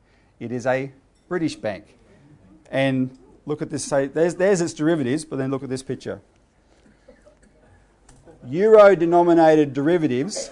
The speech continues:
are all traded in London. Right? That's the, you know, there's, so the real black hole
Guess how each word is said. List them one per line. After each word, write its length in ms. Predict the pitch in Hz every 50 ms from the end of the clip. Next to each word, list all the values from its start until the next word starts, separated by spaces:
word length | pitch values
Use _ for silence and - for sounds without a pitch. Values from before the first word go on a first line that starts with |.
| - - - - - - - - -
are 120 | 139 147
all 180 | 165 175 180 170
traded 640 | - - - 165 165 160 156 135 135 156 165 151
in 140 | - 135 131
London. 380 | 135 131 127 120 104 87 82 - _ _ _ _ _ _ _ _ _ _ _ _ _ _ _ _ _ _ _ _ _ _ _ _ _ _ _ _ _ _ _ _ _ _ _ _ _ _ _ _ _ _ _ -
Right? 300 | 113 120 135 156 330 - - _ _ _ _ _ _ _ _ _ _ _ _ _ - 190
That's 360 | 175 151 160 160 160 - -
the, 440 | - 156 147 143 139 139 131 131 131 - _ _ _ _ _ _ _ - -
you 140 | 160 160
know, 160 | 139 127 123 123
there's, 260 | 131 131 131 131 - -
so 160 | - 147 131
the 200 | 123 - 131 127
real 240 | 123 156 190 202 175
black 280 | 143 147 131 127 127
hole 400 | - 131 123 117 113 110 113 107